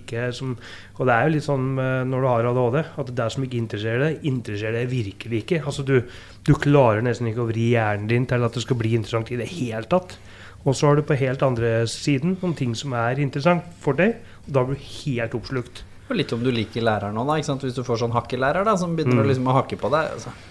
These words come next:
Speaker 2: du blir ikke noe mer motivert da,
Speaker 1: Nei.
Speaker 2: uansett hvor spennende det er.
Speaker 1: Mm-mm.
Speaker 2: Så da sklei jeg liksom inn mellom disse tingene da, men det var alt dette der jeg trodde skulle bli bedre når jeg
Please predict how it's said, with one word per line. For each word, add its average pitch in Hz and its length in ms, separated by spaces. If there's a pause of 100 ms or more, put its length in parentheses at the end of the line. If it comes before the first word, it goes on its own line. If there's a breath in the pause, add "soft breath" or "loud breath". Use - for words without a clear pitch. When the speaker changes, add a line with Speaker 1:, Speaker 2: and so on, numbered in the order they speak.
(160 loud breath)
Speaker 2:
du 113 60
blir 107 80
ikke 160 120
noe 127 80
mer 101 160
motivert 104 340
da, 117 140 (160)
Speaker 1:
Nei. 113 200
Speaker 2:
uansett 107 320
hvor 107 100
spennende 107 220
det 143 160
er. - 40 (140)
Speaker 1:
Mm-mm. 127 240 (380 loud breath)
Speaker 2:
Så - 100
da 131 140
sklei 113 280
jeg 123 100
liksom 127 240
inn 120 300
mellom 113 280
disse 120 200
tingene 123 240
da, 175 100
men 170 120
det 160 80
var 147 180
alt 139 220
dette 131 100
der 120 220
jeg - 40
trodde 110 360
skulle 123 220
bli 107 120
bedre 104 160
når 131 140
jeg - 0